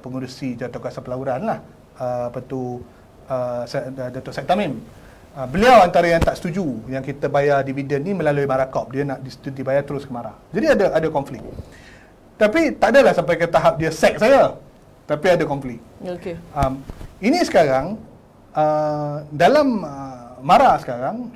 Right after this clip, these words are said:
Speaker 1: uh, Datuk Said Tamim dah tak ada. Tapi antara anak-anak buah dalam komiti jawatankuasa pelaburan Mara dulu tu, masih ada situ, Datuk Jamilah.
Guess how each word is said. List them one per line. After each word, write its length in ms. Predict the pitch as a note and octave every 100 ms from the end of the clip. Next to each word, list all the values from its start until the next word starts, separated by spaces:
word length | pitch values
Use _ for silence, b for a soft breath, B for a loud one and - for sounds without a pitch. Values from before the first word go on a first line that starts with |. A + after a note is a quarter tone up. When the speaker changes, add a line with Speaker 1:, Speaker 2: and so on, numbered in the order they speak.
| -
Speaker 1:
uh, 140 | C#3+ C3+
Datuk 220 | D3+ D#3
Said 140 | E3+ D#3+
Tamim 240 | G#3+ C#4+
dah 80 | G3
tak 160 | A3 C4+
ada. 120 | G#3+ - - B B B B -
Tapi 560 | F#3+ - E4 E4 A3+ - - -
antara 640 | G3+ A#3+ B3 C#4+ E4 B3
anak-anak 360 | A#3+ G#3+ A#3 G#3+
buah 240 | A3+ C4 G#3+
dalam 300 | G3+ G#3+ G#3+
komiti 800 | A3 B3+ C4 - B3+ G3+ E3+ D#3+
jawatankuasa 640 | F#3+ G3 F#3+ F#3+ F#3 F#3
pelaburan 420 | F3 F3 F3+ F3+
Mara 280 | E3+ F3 E3+
dulu 220 | F3 A#3+ F3
tu, 100 | - D4 - - - -
masih 240 | D#4 D#4 D#4+
ada 140 | D4+
situ, 360 | A3 G#3+ C#3 - -
Datuk 200 | E3+ F#3
Jamilah. 360 | F#3 E3+ A#2